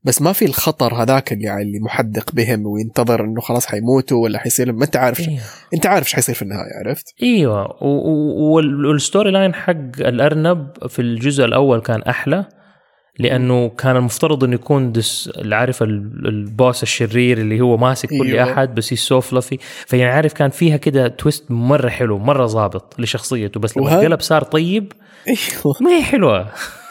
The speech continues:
Speaker 2: عرفت؟
Speaker 1: هذه
Speaker 2: ما يكون
Speaker 1: هي
Speaker 2: شرير
Speaker 1: الكوميديا.
Speaker 2: مقادر. <laughs>
Speaker 1: ما أتذكر مين قال لي، قال لي إنه الكوميديا في التضاد. لما يكون
Speaker 2: هو
Speaker 1: في
Speaker 2: ده.
Speaker 1: حاجتين أو شخصين متضادين أو حاجتين متضادة، هنا تحصل الكوميديا، لأنه ما تتوقعها،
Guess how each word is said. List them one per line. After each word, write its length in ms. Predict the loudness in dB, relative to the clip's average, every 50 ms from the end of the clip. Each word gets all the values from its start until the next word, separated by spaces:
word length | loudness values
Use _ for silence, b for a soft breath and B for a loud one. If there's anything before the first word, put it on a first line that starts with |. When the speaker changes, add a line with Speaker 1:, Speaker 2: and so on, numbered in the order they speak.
| B B B B B B
Speaker 2:
عرفت؟ 100 | -2 0
Speaker 1:
هذه 120 | 2 4 4
Speaker 2:
ما 120 | 6 6
يكون 120 | 4 4 4
Speaker 1:
هي 60 | 4
Speaker 2:
شرير 140 | 2 2 2
Speaker 1:
الكوميديا. 760 | 0 2 4 4 4 4 4 4 4 2 2 2 0 -2 -4
Speaker 2:
مقادر. 300 | -4 -4 -4 -2 0 2
<laughs> 20 |
Speaker 1:
ما 120 | 2 2 2
أتذكر 460 | 2 2 0 0 0 0 -2 -2 0
مين 280 | 0 0 0 2 2
قال 160 | 2 2 2 4
لي، 340 | 2 2 2 0 -2 -2 -6 b b b b b b b b b b b b 0
قال 140 | 2 2 4
لي 180 | 4 4 2
إنه 120 | 2 2 0
الكوميديا 640 | -2 -2 -2 -2 0 2 2 2 4 4 2 2 2
في 100 | 0 -4
التضاد. 460 | -4 -4 -4 -2 0 0 0 0 -2 _ _ -10 -10 _ _ _ _ _ _ -10
لما 220 | -6 -4 -4 -2
يكون 120 | -2 0 2
Speaker 2:
هو 100 | 2 2
Speaker 1:
في 60 | 2
Speaker 2:
ده. 80 | 0 0
Speaker 1:
حاجتين 520 | 0 -2 -2 -2 -2 0 0 2 2 2
أو 120 | 0 0
شخصين 380 | -2 -2 -2 0 0 2 2 2
متضادين 880 | 0 0 -2 -4 -4 -2 -2 -4 -4 -2 0 0 2 2 0 -2 -4 -10 _ _ 0 0
أو 120 | 0 0
حاجتين 420 | 0 0 0 -2 0 0 -2 -2
متضادة، 640 | -2 -2 -4 -2 0 0 0 0 0 -2 -2 -2 -2 -4 b b b b b b b b b b -2 2
هنا 140 | 2 2
تحصل 300 | 2 0 -2 -2 -2 -2
الكوميديا، 420 | -2 -2 -2 0 2 2 2 0 -2
لأنه 200 | -2 -2 0 0
ما 80 | 0
تتوقعها، 800 | 0 0 0 0 0 -2 -4 -4 -4 -2 0 0 0 0 0 -4